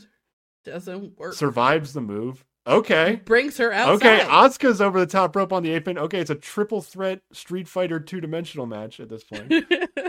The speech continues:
Speaker 2: Oh!
Speaker 1: Ooh, what?
Speaker 2: The blue mist! You did not expect Asuka to be a wizard.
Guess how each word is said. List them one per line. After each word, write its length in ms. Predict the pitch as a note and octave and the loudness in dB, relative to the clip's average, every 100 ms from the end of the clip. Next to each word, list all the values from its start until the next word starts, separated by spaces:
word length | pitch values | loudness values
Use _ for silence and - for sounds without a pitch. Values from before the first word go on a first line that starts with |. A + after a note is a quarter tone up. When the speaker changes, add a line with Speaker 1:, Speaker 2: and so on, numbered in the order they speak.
| - - _ _ _ _ _ _ _ - | -10 -14 _ _ _ _ _ _ _ -8
Speaker 2:
Oh! 480 | D#4 F4+ G4 E4 G#3 | -2 4 6 6 4
Speaker 1:
Ooh, 60 | - _ _ _ _ _ | 0 _ _ _ _ _
what? 360 | A#3 C4+ G4 - _ _ - | -10 -6 -6 -6 _ _ 6
Speaker 2:
The 100 | C#4+ | 6
blue 400 | G#3 D#4+ F4+ E4+ | 8 10 10 10
mist! 300 | F#4 E4 - | 6 2 0
You 80 | C#4 | -2
did 100 | C#4 | 0
not 180 | A#3+ B3 | 2 2
expect 380 | A#3+ - A3+ G#3+ | 0 2 2 4
Asuka 340 | F#3+ A3 A3+ | 0 2 0
to 60 | F#3+ | 0
be 100 | G3+ | 0
a 60 | F#3+ | 2
wizard. 440 | F#3 A#3 F3+ F#3+ | 2 2 2 0